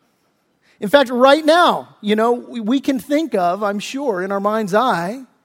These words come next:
brothers and sisters in Christ that just irritate us. Maybe we're divided from.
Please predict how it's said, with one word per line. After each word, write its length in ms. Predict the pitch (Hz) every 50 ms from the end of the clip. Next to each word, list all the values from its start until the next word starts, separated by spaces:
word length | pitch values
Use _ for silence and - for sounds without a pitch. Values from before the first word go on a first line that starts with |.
| _ _ _ _ _ _ _ _ _ _
brothers 340 | - 196 233 262 285 277 220
and 80 | 226 208
sisters 400 | - 262 254 - - 233 190 220
in 100 | 214 190
Christ 600 | - - 247 311 302 226 202 202 196 - - 185
that 180 | 185 196 185 185
just 420 | - 233 262 269 269 208 - - - _ - - - - -
irritate 640 | 202 196 220 254 262 202 - - 147 151 123 131 131
us. 500 | 120 - - - - - - - - _ _ _ _ _ _ _ _ _ _ _ -
Maybe 300 | 170 196 214 226 247 262
we're 220 | 240 233 240 226
divided 560 | 190 202 180 202 202 226 269 233 202 175 143
from. 320 | - - 165 139 123 -